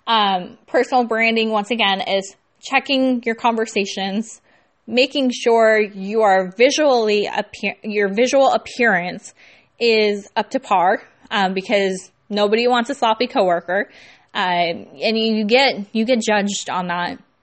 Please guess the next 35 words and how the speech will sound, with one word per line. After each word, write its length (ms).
daily, 500
I 140
feel 220
like. 340
I 100
mean, 180
in, 160
in 120
our 260
organization 920
and 160
just 280
in, 380
in 140
life 280
in 160
general, 480
I 180
mean, 260
how 200
you 160
present 400
yourself 420
to, 500
to 200
others 520
really 440
speaks 640
about 500
who 220
you 220
are 160
as 120
a 40
person. 600